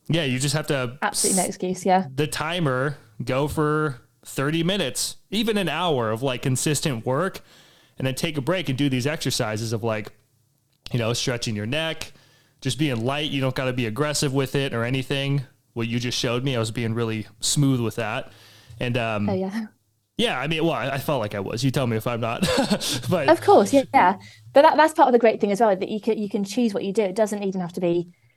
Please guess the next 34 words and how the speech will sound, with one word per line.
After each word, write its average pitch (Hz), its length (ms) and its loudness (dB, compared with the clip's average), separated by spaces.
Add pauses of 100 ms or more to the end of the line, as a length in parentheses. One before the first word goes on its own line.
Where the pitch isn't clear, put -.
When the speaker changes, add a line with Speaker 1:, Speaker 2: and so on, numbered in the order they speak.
(120)
Speaker 2:
the - 80 -6
same 202 200 2
every 175 200 2
time. 190 260 0
You 175 60 2
don't 190 140 4
have 185 180 -4
to 185 80 -8
do, 180 240 2
like, 165 220 -2
a - 40 -10
full-on 180 360 0
yoga 214 340 0
routine. 214 580 -4 (240)
It 208 140 0
can 233 120 0
Speaker 1:
Right. - 20 4
Speaker 2:
literally 240 360 4
just 202 140 -2
be 185 160 -2 (260)
going 185 260 2
for 185 140 -4
a - 40 2
little 175 260 2
walk, 180 360 0
you 202 60 -4
know, 180 160 -4
a 180 60 -2
jog 196 300 0
if 170 80 -8
that's - 200 -4
what 185 140 -6
you're 190 120 -2
into. 185 420 -2